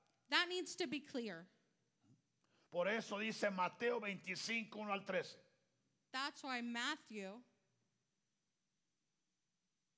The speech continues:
Speaker 1: twenty-five one says,
Speaker 2: Entonces,
Speaker 1: "Then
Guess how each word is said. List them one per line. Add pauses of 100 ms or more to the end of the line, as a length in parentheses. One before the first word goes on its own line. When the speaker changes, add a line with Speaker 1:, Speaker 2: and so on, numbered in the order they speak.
(1900)
Speaker 1:
twenty-five
one
says, (1700)
Speaker 2:
Entonces, (160)
Speaker 1:
"Then